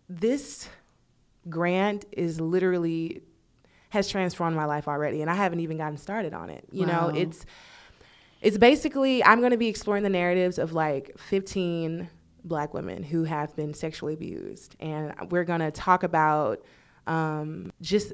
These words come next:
Speaker 1: their relationship to their bodies after, like, before the incident took place, ha-,
Speaker 2: Right.
Speaker 1: you know, after the incident took place. And, um, one thing for me is to create a safe space for vulnerability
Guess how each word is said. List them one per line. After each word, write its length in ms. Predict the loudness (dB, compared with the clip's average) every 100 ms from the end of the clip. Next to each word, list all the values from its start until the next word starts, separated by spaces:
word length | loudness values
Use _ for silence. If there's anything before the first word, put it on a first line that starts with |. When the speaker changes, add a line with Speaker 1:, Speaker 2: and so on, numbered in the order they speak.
| -2
Speaker 1:
their 200 | 4 6
relationship 580 | 6 4 2 -2 -2 -4
to 100 | -4
their 160 | -4 0
bodies 640 | 0 0 -2 -8 -12 -18 _ 0
after, 540 | 2 2 2 0 2 6
like, 200 | 6 4
before 280 | 2 2
the 120 | 2 -2
incident 340 | -4 -6 -6
took 160 | -8 -6
place, 360 | -4 -2 -4
ha-, 120 | -2 0
Speaker 2:
Right. 220 | 0 2
Speaker 1:
you 100 | 2
know, 100 | 4
after 300 | 4 2 -2
the 200 | -4 -6 -8 -6
incident 460 | -4 -4 -4 -4
took 140 | -6 -6
place. 420 | -2 0 0 -2
And, 160 | -8 -10 -14 -20 -20 -2
um, 420 | 2 4 2 -2 -8 -10 -8 -2
one 260 | 2 4
thing 240 | 4 2 0
for 140 | -2
me 320 | 0 0 0
is 120 | -2 -4
to 80 |
create 380 | -4 0 2 0
a 40 | -2
safe 300 | 0 0 0
space 340 | -2 -2 -2
for 100 | -4
vulnerability 880 | -2 -2 -2 -4 -2 -2 -4 -8